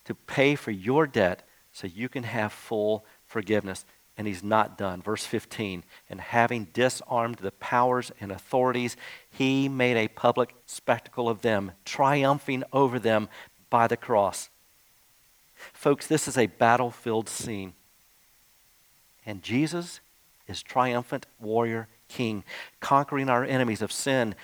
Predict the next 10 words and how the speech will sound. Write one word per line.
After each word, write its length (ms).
Satan, 500
death, 320
and 160
hell. 400
He 80
canceled 540
our 160
obligation 540
to 80
Satan. 340